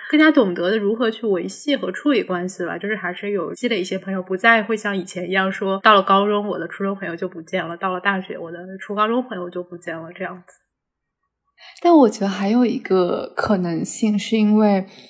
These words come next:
Speaker 2: 走出学校之后，交朋友就变成了一件极为困难的事情。之前不是有个辩题说，你觉得同事可以做朋友吗？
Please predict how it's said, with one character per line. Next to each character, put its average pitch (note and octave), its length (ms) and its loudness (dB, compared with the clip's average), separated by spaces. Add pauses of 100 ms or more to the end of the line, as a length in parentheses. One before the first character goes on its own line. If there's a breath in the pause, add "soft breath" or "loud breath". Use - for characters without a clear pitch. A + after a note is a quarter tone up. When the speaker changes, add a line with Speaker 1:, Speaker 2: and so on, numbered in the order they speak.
(160)
Speaker 2:
走 G3 180 2
出 B3+ 240 -2
学 F3+ 240 0
校 B3+ 240 2
之 A3+ 200 0
后， - 480 -4 (360 soft breath)
交 C#4 160 2
朋 G#3 280 -2
友 G#3+ 160 2
就 G3 120 0
变 B3 200 4
成 G3 180 -2
了 F3+ 60 -2
一 F#3 160 -4
件 F#3+ 420 0
极 - 180 -2
为 G3+ 140 2
困 C#4 240 2
难 G3+ 160 2
的 - 100 -6
事 - 180 -8
情。 - 200 -12 (220)
之 C4 120 2
前 G#3+ 200 4
不 F#3 120 2
是 A3+ 120 0
有 G#3 120 2
个 F#3 120 2
辩 A3+ 280 4
题 F3+ 240 0
说， F#3+ 320 2
你 F#3+ 140 2
觉 F3+ 120 0
得 F#3 60 4
同 F3+ 260 -4
事 B3+ 220 0
可 A#3+ 140 0
以 A3 140 2
做 G3 180 2
朋 F3+ 260 -4
友 F#3 160 0
吗？ G#2+ 220 -6